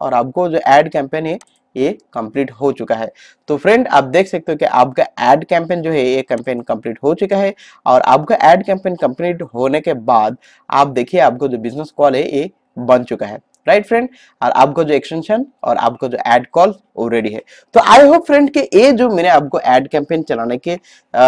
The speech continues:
मैंने जो डिटेल्स दिया, ये अगर आपको वीडियो अच्छे लगते हैं, तो प्लीज आप ऐसे ही तरीके से स्टार्ट करके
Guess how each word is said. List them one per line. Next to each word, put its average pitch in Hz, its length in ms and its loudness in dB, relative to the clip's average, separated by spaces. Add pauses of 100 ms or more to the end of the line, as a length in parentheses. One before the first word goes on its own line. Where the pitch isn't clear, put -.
(320)
मैंने 131 260 2
जो 127 260 2
डिटेल्स 131 420 0
दिया, 185 200 2
ये 175 180 0
अगर 156 240 6
आपको 147 220 0
वीडियो 123 220 0
अच्छे 113 220 -4
लगते 180 200 -2
हैं, 160 60 -8
तो 165 80 -14
प्लीज 233 420 -2
आप 214 260 0
ऐसे - 260 -4
ही 247 60 -4
तरीके 180 240 -4
से 190 240 -2 (300)
स्टार्ट 214 340 4
करके 208 360 -2